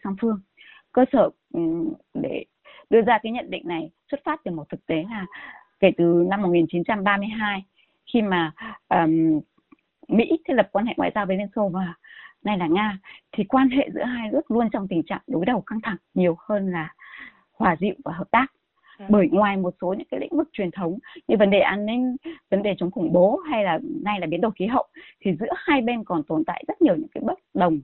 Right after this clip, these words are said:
Speaker 1: mâu thuẫn trong các vấn đề chiến lược như vấn đề
Speaker 2: Ừ.
Speaker 1: dân chủ nhân quyền, vấn đề Ukraine và vấn đề Trung Quốc. Điều này càng trở nên rõ ràng hơn khi Nga và Trung Quốc đã xác lập cái cơ chế phòng thủ chung vào ngày, vào tháng mười một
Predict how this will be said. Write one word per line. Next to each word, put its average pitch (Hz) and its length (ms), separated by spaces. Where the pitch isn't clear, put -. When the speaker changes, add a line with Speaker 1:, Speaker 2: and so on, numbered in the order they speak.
Speaker 1:
mâu 190 240
thuẫn - 200
trong 220 140
các 233 120
vấn 190 120
đề 190 200
chiến 160 100
lược 220 260
như 190 140
vấn 170 100
đề 185 60
Speaker 2:
Ừ. 170 60
Speaker 1:
dân 175 120
chủ 180 100
nhân 170 160
quyền, 170 380
vấn 190 100
đề 202 160
Ukraine 170 480
và 175 300
vấn 175 100
đề 196 120
Trung 185 140
Quốc. 254 240
Điều 220 140
này 233 180
càng 214 160
trở 196 120
nên 220 160
rõ 240 200
ràng 214 200
hơn 233 280
khi 247 160
Nga 247 200
và 196 140
Trung 220 180
Quốc 294 220
đã - 220
xác - 160
lập 226 140
cái - 140
cơ 247 140
chế 202 140
phòng 190 140
thủ 151 180
chung 254 180
vào 165 140
ngày, 156 300
vào - 120
tháng 196 160
mười 226 100
một 190 220